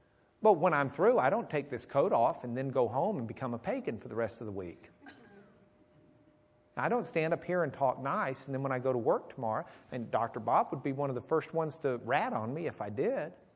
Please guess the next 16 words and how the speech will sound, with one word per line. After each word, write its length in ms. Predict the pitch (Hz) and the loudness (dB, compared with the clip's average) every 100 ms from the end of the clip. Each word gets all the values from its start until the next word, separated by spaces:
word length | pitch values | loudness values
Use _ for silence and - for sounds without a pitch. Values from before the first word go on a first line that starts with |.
| _ _ _ _ _ _ - - - _ _ _ | _ _ _ _ _ _ -20 -20 -20 _ _ _
I 140 | - 104 | -6 -2
hope 300 | 101 190 208 | 0 2 2
I 60 | |
don't 200 | 180 110 | 0 -2
speak 300 | - 131 113 | -6 -6 -4
any 120 | 117 | -6
differently 460 | 104 107 - 117 110 | -4 -6 -8 -10 -10
tomorrow 360 | 98 98 98 95 | -8 -8 -6 -6
at 100 | 107 | -6
work 260 | 107 - | -6 -6
than 100 | 156 | -8
I 60 | 131 | -8
speak 300 | - 151 147 | -8 -10 -10
up 120 | 160 | -8
here 140 | 180 | -8
today. 480 | 185 247 247 294 131 | -8 -8 -8 -8 -14